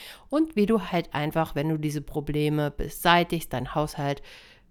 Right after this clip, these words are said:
blitzschnell schaffen kannst.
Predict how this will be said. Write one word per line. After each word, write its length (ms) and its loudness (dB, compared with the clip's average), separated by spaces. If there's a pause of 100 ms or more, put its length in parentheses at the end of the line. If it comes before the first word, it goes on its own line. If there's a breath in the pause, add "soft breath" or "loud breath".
(140)
blitzschnell 1400 0
schaffen 480 -6
kannst. 460 -12